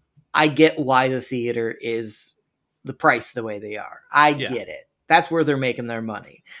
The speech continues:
Speaker 1: They are not making their money on playing movies, everyone. So I
Speaker 2: The
Speaker 1: don't,
Speaker 2: gluttony and
Speaker 1: I'm
Speaker 2: laziness
Speaker 1: not,
Speaker 2: of
Speaker 1: I,
Speaker 2: Americans.
Speaker 1: I'm not against them doing it. I'm just never going to buy snacks unless, we're going back to my wife, unless she says, "Hey,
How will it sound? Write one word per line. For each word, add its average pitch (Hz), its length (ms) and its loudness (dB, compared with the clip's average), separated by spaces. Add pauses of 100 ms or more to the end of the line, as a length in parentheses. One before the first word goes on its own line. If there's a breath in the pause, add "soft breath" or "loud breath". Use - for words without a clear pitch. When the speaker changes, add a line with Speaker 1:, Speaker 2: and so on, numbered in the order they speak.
(140 loud breath)
Speaker 1:
They 160 220 4
are 127 80 2
not 139 220 2
making 131 260 -2
their 120 160 -4
money 120 300 -4
on 117 180 -6
playing 113 420 -8
movies, 101 500 -8
everyone. 101 600 -12 (400 loud breath)
So 139 300 2
I 143 120 2
Speaker 2:
The 143 120 -2
Speaker 1:
don't, 170 260 6
Speaker 2:
gluttony 139 400 -4
and 139 100 0
Speaker 1:
I'm 165 100 6
Speaker 2:
laziness 151 360 4
Speaker 1:
not, 156 80 -6
Speaker 2:
of 165 60 -2
Speaker 1:
I, 180 40 8
Speaker 2:
Americans. 165 480 0 (320 soft breath)
Speaker 1:
I'm 151 260 4
not 143 320 4
against 170 760 -2
them 117 480 0 (520)
doing 143 400 4
it. 107 240 -6
I'm 151 300 0
just 131 220 0
never 135 360 0
going 127 340 -2
to 127 100 -6
buy 113 300 -2
snacks 104 720 -10 (540 soft breath)
unless, 127 600 -2 (460)
we're 123 100 -6
going 113 260 -6
back 120 200 0
to 135 60 -12
my 135 120 -4
wife, 143 260 0
unless 110 200 -8
she 123 140 -10
says, 131 400 -4
"Hey, 170 380 0